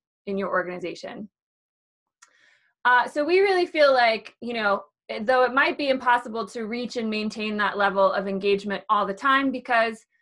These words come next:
cultures are constantly changing. You have people coming in and out of your office, even if they aren't engaged or they are engaged.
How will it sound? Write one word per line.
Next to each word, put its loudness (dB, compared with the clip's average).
cultures -2
are -4
constantly -4
changing. -8
You 0
have 0
people -4
coming -4
in -4
and -4
out 4
of -6
your 0
office, 0
even -8
if -8
they -2
aren't -4
engaged -8
or -2
they 2
are 4
engaged. -6